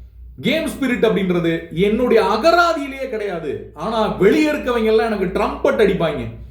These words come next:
பல பெரிய ரிவ்யூவர்ஸ் எனக்கு ட்ரம்பட் அடிப்பாங்க, எனக்கு பின்னாடி இருக்கக்கூடிய அற்புதமான அழகான ஒரு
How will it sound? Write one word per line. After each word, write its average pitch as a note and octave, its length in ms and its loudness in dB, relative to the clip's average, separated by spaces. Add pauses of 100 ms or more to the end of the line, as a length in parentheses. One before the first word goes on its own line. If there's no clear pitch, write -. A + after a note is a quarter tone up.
(840)
பல B3 380 4
பெரிய D#4 320 2
ரிவ்யூவர்ஸ் C4+ 440 0
எனக்கு G#3 220 0
ட்ரம்பட் G#3 380 0
அடிப்பாங்க, D#3+ 460 0
எனக்கு G3 320 0
பின்னாடி D4 420 4
இருக்கக்கூடிய G#3+ 580 0
அற்புதமான F#3+ 1160 0
அழகான B3 760 0
ஒரு E3 220 -2